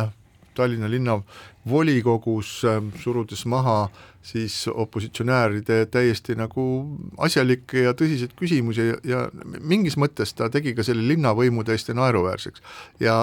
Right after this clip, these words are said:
sellega me mingisuguses, mingisuguses osas elame tänapäevani. Ehk mis ma nagu kokkuvõtlikult tahaks öelda, et see pikk tee, mille ta läbi käis, tema ju kunagi ei saanud, äh, ei,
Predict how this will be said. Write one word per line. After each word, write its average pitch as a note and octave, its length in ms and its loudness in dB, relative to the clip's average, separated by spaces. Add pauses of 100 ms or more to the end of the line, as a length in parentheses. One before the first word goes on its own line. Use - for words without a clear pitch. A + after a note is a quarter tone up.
(100)
sellega B2+ 460 2
me A2+ 480 2 (340)
mingisuguses, C#3 600 -2 (640)
mingisuguses C#3 760 -4
osas D3 580 0
elame A2+ 600 2
tänapäevani. A2 560 0
Ehk C3 100 -6
mis D3+ 160 -4
ma C#3 160 2
nagu C3 220 -6
kokkuvõtlikult B2+ 640 -2
tahaks A#2 320 -2
öelda, A2+ 240 2
et - 80 -8
see A#2 140 -4
pikk - 260 -8
tee, D3+ 220 2
mille A2 180 0
ta A#2 80 -2
läbi C3+ 300 0
käis, G#2 240 -2 (560)
tema D#3+ 320 2
ju G#2 100 -2
kunagi B2 400 2
ei G2+ 80 -2
saanud, A2+ 400 0 (300)
äh, G2+ 160 2 (600)
ei, A2+ 520 2